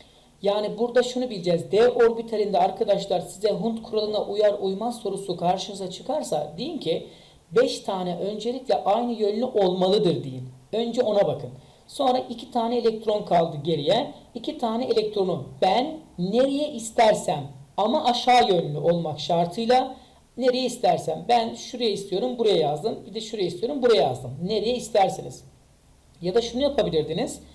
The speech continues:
Aşağı yönlü olmasını istiyorsunuz. Öncelikle beş tanesinin yazdınız. Bu şekilde yaptıktan sonra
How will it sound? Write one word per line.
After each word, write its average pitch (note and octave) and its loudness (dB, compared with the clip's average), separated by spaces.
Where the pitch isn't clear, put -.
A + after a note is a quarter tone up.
Aşağı B3+ 2
yönlü G3 0
olmasını E3+ -2
istiyorsunuz. E3+ -4
Öncelikle F3 -4
beş F3 -4
tanesinin F#3+ -4
yazdınız. B3+ 0
Bu D4 -6
şekilde F#3+ -2
yaptıktan A3+ 2
sonra F3 0